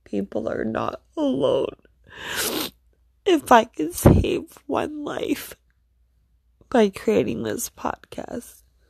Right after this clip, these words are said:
man, I've done my job. <sighs> But I will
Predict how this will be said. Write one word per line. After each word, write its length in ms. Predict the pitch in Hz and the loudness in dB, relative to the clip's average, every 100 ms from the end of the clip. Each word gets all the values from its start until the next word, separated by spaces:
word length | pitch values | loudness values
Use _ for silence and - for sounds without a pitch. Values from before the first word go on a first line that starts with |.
| _ _ - - _ _ _ _ _ | _ _ -20 -20 _ _ _ _ _
man, 340 | 233 220 233 247 | -6 -2 -2 -2
I've 240 | 208 - | -4 -6
done 220 | 220 214 - | -8 -8 -10
my 180 | - - | -14 -12
job. 440 | - - 320 269 - _ _ _ _ _ _ - - - - - - - _ _ _ _ _ _ _ _ - _ _ _ _ _ _ _ _ _ _ _ _ _ | -10 -10 -12 -14 -20 _ _ _ _ _ _ -20 -20 -18 -12 -10 -10 -14 _ _ _ _ _ _ _ _ -20 _ _ _ _ _ _ _ _ _ _ _ _ _
<sighs> 80 | - - - - - - _ _ _ _ _ _ _ _ - _ _ _ _ _ _ _ _ _ _ _ _ _ _ _ _ _ _ | -8 -8 -8 -12 -16 -20 _ _ _ _ _ _ _ _ -20 _ _ _ _ _ _ _ _ _ _ _ _ _ _ _ _ _ _
But 140 | 220 | 6
I 220 | 220 208 208 | 8 8 8
will 380 | 214 214 - | 6 6 4